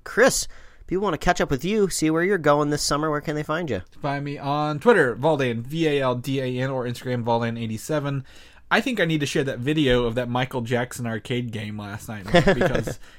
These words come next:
Speaker 2: when you put the quarter in, he goes, "Woohoo!"
Speaker 1: <laughs>
Speaker 2: like, a lot higher than that, and it was just perfect. Um, you also head over to Comic U I. Uh, hopefully, I mean, I'm gonna, I'm gonna be talking about, if you guys wanna talk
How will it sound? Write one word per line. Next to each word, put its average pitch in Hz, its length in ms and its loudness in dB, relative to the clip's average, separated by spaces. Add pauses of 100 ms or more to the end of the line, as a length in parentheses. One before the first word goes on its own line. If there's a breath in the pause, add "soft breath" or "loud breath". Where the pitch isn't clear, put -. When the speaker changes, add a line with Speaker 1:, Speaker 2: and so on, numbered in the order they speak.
(140)
Speaker 2:
when 143 160 0
you 143 80 0
put 156 160 -4
the 143 100 -4
quarter 156 380 2
in, 123 160 2
he 123 60 -2
goes, 131 180 -2
"Woohoo!" 392 640 4 (320 loud breath)
Speaker 1:
<laughs> 160 400 4
Speaker 2:
like, 139 140 2
a 139 40 2
lot 135 240 2
higher 139 240 2
than 143 140 -4
that, 147 160 0
and 123 100 -6
it 123 60 -2
was 113 120 -4
just 113 220 -8
perfect. 98 500 -12
Um, 107 520 -12 (100)
you 139 160 0
also 180 200 0
head 180 80 2
over 170 100 0
to 156 60 -4
Comic 156 340 -4
U 156 160 2
I. 185 340 2 (580 soft breath)
Uh, 131 500 0
hopefully, 185 540 -2
I 139 120 -6
mean, 127 340 -2 (160)
I'm 147 160 -2
gonna, 170 340 0
I'm 147 80 -6
gonna 185 140 -4
be 185 80 -2
talking 170 320 0
about, 165 140 -4
if 151 80 0
you 170 60 -2
guys 202 180 0
wanna 190 160 -2
talk 175 400 2